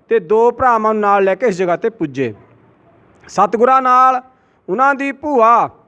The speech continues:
ਬੀਬੀ ਬੀਰੋ ਜੀ ਦੇ ਪੰਜ ਪੁੱਤਰ ਭਾਈ ਸੰਗੋ ਸਾਹ, ਜੀਤਮਲ, ਗੁਲਾਬ ਰਾਏ, ਗੰਗਾ ਰਾਮ ਤੇ ਮਹਾਰੀ ਚੰਦ ਯੋਧੇ ਨੇ। ਸਤਿਗੁਰਾਂ ਦੀ ਫੌਜ ਬਹੁਤ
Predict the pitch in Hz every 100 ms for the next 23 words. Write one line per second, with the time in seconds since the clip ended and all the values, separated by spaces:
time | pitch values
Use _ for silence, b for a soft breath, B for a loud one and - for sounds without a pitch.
0 | _ _ _ 139 208 269 233 240 254 285
1 | 262 269 262 240 220 196 202 - 214 214
2 | 233 _ _ _ - 180 202 240 - 226
3 | 233 247 - 233 240 233 170 226 233 214
4 | 220 220 180 180 170 156 135 127 117 b
5 | b b b - 190 226 254 262 262 269
6 | 269 294 _ 214 208 202 185 196 185 170
7 | 151 190 143 123 110 b b _ 196 208
8 | 220 233 240 247 262 - 185 208 202 156
9 | b b _ 170 247 262 277 277 277